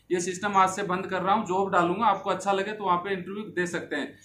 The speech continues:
क्योंकि जो मैन पावर होते हैं ना उनको जरूरत नहीं होती, उनको आप लोगों की कोई जरूरत नहीं होती, ये दिमाग से निकाल दो।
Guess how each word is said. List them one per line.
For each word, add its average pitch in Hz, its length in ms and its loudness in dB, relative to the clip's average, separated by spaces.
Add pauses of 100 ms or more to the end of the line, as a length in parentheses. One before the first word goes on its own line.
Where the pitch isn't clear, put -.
(160)
क्योंकि 196 220 -2
जो 226 160 0
मैन 202 220 2
पावर 220 220 6
होते 208 220 0
हैं 214 80 2
ना 220 120 4
उनको 185 280 -2
जरूरत 202 280 -2
नहीं 196 160 -2
होती, - 320 -6 (160)
उनको 151 280 -2
आप 185 300 6
लोगों 185 240 -4
की 214 120 -6
कोई 202 280 0
जरूरत 190 340 -2
नहीं 160 160 0
होती, 170 200 -4
ये 202 100 -4
दिमाग 165 340 2
से 196 140 -6
निकाल 165 320 0
दो। 233 360 -2